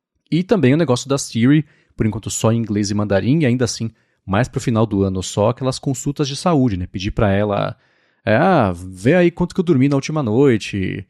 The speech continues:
É, "Ah, consulta aí como é que tá o meu batimento cardíaco em repouso." Essas coisas que eles deram de exemplos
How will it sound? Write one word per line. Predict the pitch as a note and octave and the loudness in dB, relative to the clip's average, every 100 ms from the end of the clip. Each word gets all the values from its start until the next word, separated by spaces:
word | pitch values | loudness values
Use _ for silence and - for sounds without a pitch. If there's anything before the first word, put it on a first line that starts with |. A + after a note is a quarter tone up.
| _ _ _ | _ _ _
É, | G#2 G#2+ | -2 0
"Ah, | B2+ F3 C3+ F#2+ | 2 2 2 -2
consulta | - A#2+ F3+ G3+ | -4 -4 -4 -2
aí | D#3+ | -2
como | D#3+ E3+ | -2 -4
é | |
que | E3 | -6
tá | - B2 D3+ C3+ | -2 2 2 2
o | A2+ | 0
meu | A2 | 0
batimento | G#2 G#2+ A#2 B2 | -2 -4 -4 -6
cardíaco | - A#2+ G2+ B2 C#3 - A#2+ | -2 -2 0 0 0 -2 -4
em | |
repouso." | A#2 - - A2+ B2 F#2 | -4 -6 -4 -2 -2 -4
Essas | F#2+ G#2+ | -10 -10
coisas | A#2+ A2 | -8 -8
que | A#2 | -6
eles | G#2+ | -6
deram | A2 | -4
de | G#2 G#2 F#2+ | -4 -6 -8
exemplos | G2+ G2 G#2 C3 C#3 | -8 -6 -6 -6 -8